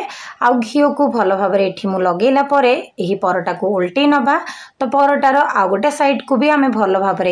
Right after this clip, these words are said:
ଘିଅକୁ ଲଗେଇ ନବା। ଆଉ ଲଗେଇଲା ପରେ ପରଟାରେ ଗୋଲ୍ଡେନ୍ ବ୍ରାଉନ୍ କଲର୍ର ସ୍ପଟ୍ ଆସିଲା ପର୍ଯ୍ୟନ୍ତ ଏହି ପରଟାକୁ ଆମେ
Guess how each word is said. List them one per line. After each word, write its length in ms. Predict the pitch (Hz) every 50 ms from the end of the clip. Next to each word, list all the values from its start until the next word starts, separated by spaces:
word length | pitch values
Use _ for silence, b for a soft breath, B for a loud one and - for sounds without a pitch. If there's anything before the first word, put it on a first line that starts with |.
| 170 170
ଘିଅକୁ 360 | - - 196 185 175 180 285
ଲଗେଇ 280 | 302 302 285 294 302 294
ନବା। 260 | 294 294 262 311 403 508 - - B B B B B B B B B B 285
ଆଉ 60 | 277 277
ଲଗେଇଲା 440 | 269 240 233 214 269 294 285 285 285 285
ପରେ 180 | 277 269 277 285 285 - -
ପରଟାରେ 480 | 190 196 214 262 277 285 285 277 269 269 254
ଗୋଲ୍ଡେନ୍ 440 | 214 214 196 185 185 196 190 190 185
ବ୍ରାଉନ୍ 300 | 175 185 170 185 240 294 294 311
କଲର୍ର 380 | 294 285 277 277 269 269 285
ସ୍ପଟ୍ 480 | 277 - - _ - 190 190 233 254 294
ଆସିଲା 320 | 277 262 269 - 277 277 277 277
ପର୍ଯ୍ୟନ୍ତ 400 | 269 240 233 254 262 269 262 254 226 254 - B B B B B B _
ଏହି 200 | - 202 185 214 196 - - 202
ପରଟାକୁ 520 | 180 185 220 285 277 285 226 220 - 208 214 233 196
ଆମେ 160 | 190 220